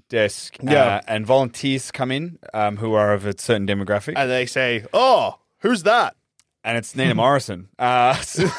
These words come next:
Speaker 1: 'cause there's, I've got, uh, mostly men's players 'cause there,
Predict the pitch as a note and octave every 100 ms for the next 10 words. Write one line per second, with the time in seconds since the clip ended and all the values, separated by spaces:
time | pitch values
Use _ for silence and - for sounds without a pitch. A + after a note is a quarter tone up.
0 | D4 - D4 - F#4+ D4 - - D3 D#3
1 | E3+ F3 E3 F3 F#3+ _ _ - D#3 E3
2 | F3 E3+ C#3 B2 B2 B2+ A#2 - A#2 A2+